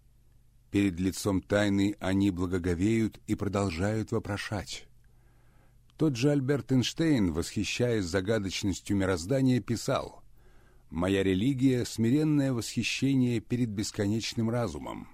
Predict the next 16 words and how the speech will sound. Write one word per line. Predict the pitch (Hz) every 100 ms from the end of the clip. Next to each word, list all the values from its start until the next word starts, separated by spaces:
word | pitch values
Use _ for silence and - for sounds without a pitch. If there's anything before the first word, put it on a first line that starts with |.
| - -
проявляющим | 92 80 90 117 120 - 120 107
себя | - 107 101 101 - - -
в | -
постижимой | 135 120 - 117 85 80 82 80 76 73 -
Вселенной". | - 76 73 62 55 55 - - - - - - - - - - - - - -
Значит, | 78 90 90 - 90 - - 85
дух | 82 - 92
исследователя | - - 82 92 92 - 98 98
и | - 90
дух | 80 95 -
молитвенника | 92 87 104 104 120 120 104 113
едины | 113 120 104 87 156 147
в | 131
устремлении | - 107 104 90 78 60 55 95 - - - - _ _
превзойти | - 104 101 110 - 131 117
известное, | 95 117 113 - 65 -